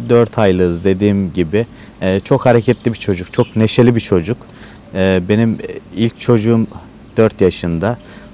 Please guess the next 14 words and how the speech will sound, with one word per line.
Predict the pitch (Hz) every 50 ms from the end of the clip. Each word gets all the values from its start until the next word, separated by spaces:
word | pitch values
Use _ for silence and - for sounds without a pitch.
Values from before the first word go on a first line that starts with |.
| - -
Onun | 104 104 113 117 117
da | 120 120 113 107 85 95 107
bebekliğini | 110 101 120 117 - - - 113 110 113
hatırladığım | 107 113 110 - - 110 113 113 107 107 123 123 120 104
zaman | 110 110 110 110 104
bu | 101
kadar | 113 113 107 117 117 113
neşeli | 110 110 - - 110 117 107 107
değildik. | 113 120 117 110 107 - -
Biz | 110 104 104 107
de, | 113 - - - - - - - - - - - - - -
bizi | 117 113 113 117 110
de | 123
çok | - - 131 113